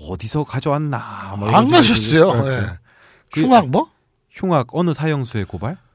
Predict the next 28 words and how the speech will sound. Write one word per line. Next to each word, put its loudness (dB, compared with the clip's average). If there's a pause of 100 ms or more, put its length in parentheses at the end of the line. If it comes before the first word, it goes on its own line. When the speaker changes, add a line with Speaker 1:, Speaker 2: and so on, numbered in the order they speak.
(320)
Speaker 2:
이것도 -4
일본 -4
영화예요? -6
Speaker 1:
어, -2
그것도 -10
일본 -4
Speaker 2:
음, -4
Speaker 1:
영화인데 -4
Speaker 2:
음. -10 (320)
Speaker 1:
그냥 -8
이거 -4 (100)
근데 -6
실화야. 0 (380)
Speaker 2:
아. -6
Speaker 1:
아, -2
그 -6
어느 -4
잡지더라? -8
어느 -6
잡지사에서 -8
기자가 -8 (120)
Speaker 2:
음. -12 (420)
Speaker 1:
어떤 -12
사형수한테 -8
편지를 -8
써서 -10 (140)
Speaker 2:
음. -16 (440)
Speaker 1:
아, -2